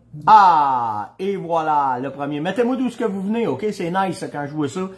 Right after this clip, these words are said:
puis quand j'étais avec vous autres le matin. Bon, c'est cool, là, je vous vois embarquer. C'est la deuxième fois. Bon matin, André. G F, bon matin.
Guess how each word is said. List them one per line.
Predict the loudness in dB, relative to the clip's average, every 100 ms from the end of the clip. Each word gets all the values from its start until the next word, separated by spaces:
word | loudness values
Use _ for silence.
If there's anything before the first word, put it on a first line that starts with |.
| -20 _ _
puis | -2
quand | -2
j'étais | -2 -6
avec | -6
vous | -4
autres | -4 -6
le |
matin. | -8 -10 -12 -4
Bon, | 0 0 0 -2 -4
c'est | -4 -4
cool, | -4 -2 -4
là, |
je | -6
vous | -8 -8
vois | -4 -2
embarquer. | -2 -6 -10 -12 -16 _ _ _ _ _ -20 -16 0
C'est |
la | 0
deuxième | 2 0 0 -2
fois. | -4
Bon | -2 -2
matin, | -2 -2 -4 -6
André. | -4 -6 -6 -12 _ _ _ _ _ _ _ _ _ _ _ -20 _ _ -10
G | 0 2
F, | 2 0 -2 -6
bon | -8
matin. | -6 -6 -6 -8